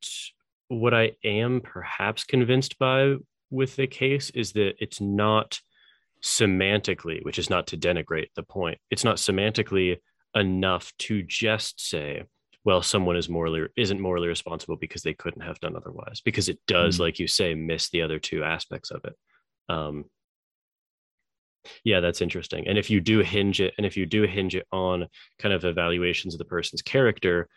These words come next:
Speaker 1: again, in this case, it, the ability to do otherwise isn't the main thing at,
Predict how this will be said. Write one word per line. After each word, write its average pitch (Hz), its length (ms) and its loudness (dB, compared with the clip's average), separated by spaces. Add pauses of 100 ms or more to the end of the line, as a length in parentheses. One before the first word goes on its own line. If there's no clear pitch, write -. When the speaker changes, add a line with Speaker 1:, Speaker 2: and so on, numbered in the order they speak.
(200)
Speaker 1:
again, 90 420 0
in 95 260 0
this 80 240 -2
case, - 560 -2 (120)
it, 87 180 -10 (520)
the 82 380 -2
ability 90 480 2
to - 120 -8
do 85 140 0
otherwise 82 460 -2
isn't 82 240 -6
the 85 80 -2
main 80 420 -4
thing 78 220 -4
at, 78 80 -4